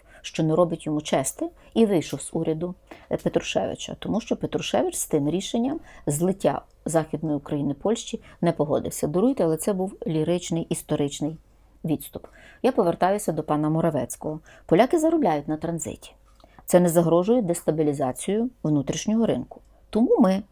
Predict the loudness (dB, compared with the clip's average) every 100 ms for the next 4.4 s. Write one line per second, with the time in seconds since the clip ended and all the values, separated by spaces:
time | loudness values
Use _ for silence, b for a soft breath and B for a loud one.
0 | B B 6 8 10 6 4 2 2 0
1 | -2 0 0 0 -4 -4 2 6 6 6
2 | 0 -2 -2 -2 0 -4 -6 -20 -20 -8
3 | -6 -4 -6 -8 -10 -16 -20 -20 -8 0
4 | 2 2 2 0